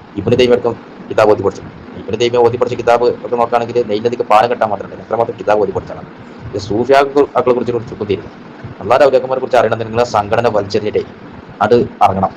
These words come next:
എന്നിട്ട് തെരഞ്ഞു പിടിക്കണം. അപ്പോഴേ സൂഫിയാക്കളെ ലോകം തിരിയും. മനസ്സിലായില്ലേ? ഇതൊക്കെ പിന്നെ സുഹൃത്തിലൂടെ ഓരോ മ-, ഓരെ പറ്റി അറിയാൻ കഴിയും.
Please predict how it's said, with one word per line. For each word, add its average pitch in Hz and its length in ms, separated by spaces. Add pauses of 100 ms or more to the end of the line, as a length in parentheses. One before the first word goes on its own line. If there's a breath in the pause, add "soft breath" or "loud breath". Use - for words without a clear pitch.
(140)
എന്നിട്ട് - 340
തെരഞ്ഞു 107 240
പിടിക്കണം. - 340
അപ്പോഴേ 127 220
സൂഫിയാക്കളെ 117 480
ലോകം 104 200
തിരിയും. 98 260 (520)
മനസ്സിലായില്ലേ? - 460
ഇതൊക്കെ 131 360 (1120)
പിന്നെ 101 340
സുഹൃത്തിലൂടെ 127 540
ഓരോ 120 240
മ-, 98 260 (120)
ഓരെ 110 120
പറ്റി 113 160
അറിയാൻ 104 280
കഴിയും. 95 180